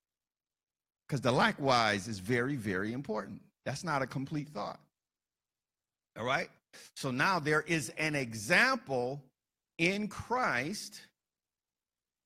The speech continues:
that we both have to follow. That, that, first of all, that just, that makes more sense,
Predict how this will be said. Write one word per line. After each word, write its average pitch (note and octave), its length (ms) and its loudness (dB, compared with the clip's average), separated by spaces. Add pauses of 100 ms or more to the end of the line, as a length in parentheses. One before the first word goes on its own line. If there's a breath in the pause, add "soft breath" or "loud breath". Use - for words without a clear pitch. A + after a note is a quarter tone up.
(400)
that C#3+ 340 6
we E3 220 2
both G3+ 380 4
have D3+ 260 0
to B2+ 80 -6
follow. F#2+ 440 0 (200)
That, C4 200 -6 (120)
that, A#3 320 -6 (500)
first C4 200 8
of D#3+ 100 -2
all, D3+ 100 8
that E3 160 4
just, - 340 -4 (520)
that F3+ 260 10
makes D#3 380 0
more C3+ 200 2
sense, - 840 -4